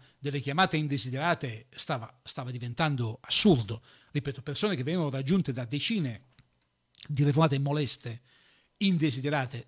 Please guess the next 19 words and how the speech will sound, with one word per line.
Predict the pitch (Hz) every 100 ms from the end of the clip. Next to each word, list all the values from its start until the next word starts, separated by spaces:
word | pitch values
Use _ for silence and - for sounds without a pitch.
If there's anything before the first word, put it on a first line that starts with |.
| -
provenienti | 160 151 170 165 147
da | 135
diverse | 131 135 -
parti, | - - - - - _ _ _ _ _ _ _ _
e | - 262 -
fu | 214 294
deciso | 208 254 262 190 170 139 202 214 - _ -
per | 202 180
legge | 156 131 120 135 139
di | 190
stabilire | 240 - 262 240 170 151 151 -
il | 226 226 180 156 -
cosiddetto | - 196 202 147 - 151
rop, | 165 156 - - 160 -
R-, | 190 185 127
scusate, | 165 151 135 143 -
R | 185 160
P | 151 165
O, | 123 101